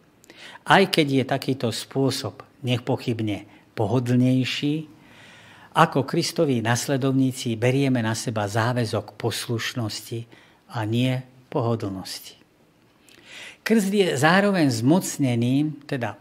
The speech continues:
uschopnením a vystrojeným do služby. Ak bol krst začiatkom Ježišovej verejnej služby,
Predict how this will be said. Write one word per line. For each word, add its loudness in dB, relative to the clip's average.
uschopnením 0
a -8
vystrojeným 2
do 2
služby. -4
Ak 2
bol 2
krst -4
začiatkom -2
Ježišovej 0
verejnej 0
služby, -6